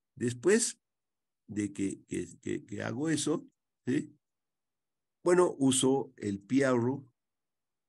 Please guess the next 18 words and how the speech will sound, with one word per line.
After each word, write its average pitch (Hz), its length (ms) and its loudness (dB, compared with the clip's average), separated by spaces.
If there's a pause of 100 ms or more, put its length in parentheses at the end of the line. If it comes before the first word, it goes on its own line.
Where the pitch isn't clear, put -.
(580)
para 104 280 -4
generar 104 680 -4 (120)
las 85 340 -10
bóvedas, 135 580 2 (1200)
y 113 140 -4
obviamente 117 800 2 (440)
aquí 92 280 -8
explico, 127 640 0 (880)
y 117 120 4
aquí 120 200 0
está 135 420 2
la 110 200 -2
versión, 104 760 0
que - 160 -8
cuando 101 240 -4
yo 143 220 -2
tengo 156 500 0 (480)
muchas 139 800 2